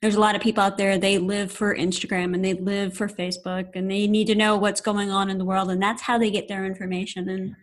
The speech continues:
that's, that's great. But for those that run businesses or, and or have a website,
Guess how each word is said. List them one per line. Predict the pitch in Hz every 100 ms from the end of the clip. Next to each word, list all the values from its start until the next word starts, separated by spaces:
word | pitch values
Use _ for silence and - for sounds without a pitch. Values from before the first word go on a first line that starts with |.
| _ _
that's, | 277 320 - - -
that's | 311 339
great. | 247 - - _
But | 302 302
for |
those | 339 427 508
that | 494 254
run | 247 240 240 233 -
businesses | 214 208 208 202 196 202 - - - _ _
or, | 190 196 -
and | 196 196 190 -
or | 214 196 196 196 185 185 - _ _ _ _
have | - - 247 233
a |
website, | 208 202 202 - 190 190